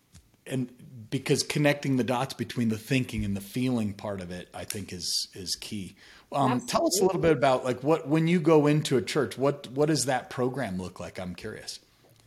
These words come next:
Speaker 2: Yeah, absolutely. I have a couple of different routes people can take. So one of them is entirely self-led. I have a book that's called Ready Refuge. Um, and that's sort of the practical, like, down and dirty, quick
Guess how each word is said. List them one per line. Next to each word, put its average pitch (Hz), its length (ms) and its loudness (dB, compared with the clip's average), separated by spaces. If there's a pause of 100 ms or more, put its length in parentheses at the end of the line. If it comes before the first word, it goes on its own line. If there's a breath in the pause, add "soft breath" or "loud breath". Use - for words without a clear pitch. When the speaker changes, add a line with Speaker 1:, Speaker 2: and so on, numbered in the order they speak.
Speaker 2:
Yeah, 311 360 6
absolutely. 226 680 2
I 214 120 4
have 302 100 8
a 330 40 4
couple 339 300 4
of 302 80 2
different 254 340 4
routes 180 280 -2
people 190 260 -4
can 180 220 -6
take. 180 400 -6
So 190 480 2
one 233 260 6
of 269 100 4
them 247 200 4
is 220 100 0
entirely 190 840 4
self-led. 180 1000 -2
I 196 120 0
have 196 220 0
a 196 40 0
book 190 460 -4
that's 175 160 -8
called 180 240 -4
Ready 180 260 -2
Refuge. 175 760 -4 (440 loud breath)
Um, 190 260 -2
and 220 100 0
that's 233 140 0
sort 247 160 4
of 226 80 0
the 214 80 4
practical, 190 1200 2
like, 170 240 -8 (160)
down 190 300 2
and 190 180 0
dirty, 180 760 0
quick 185 600 -4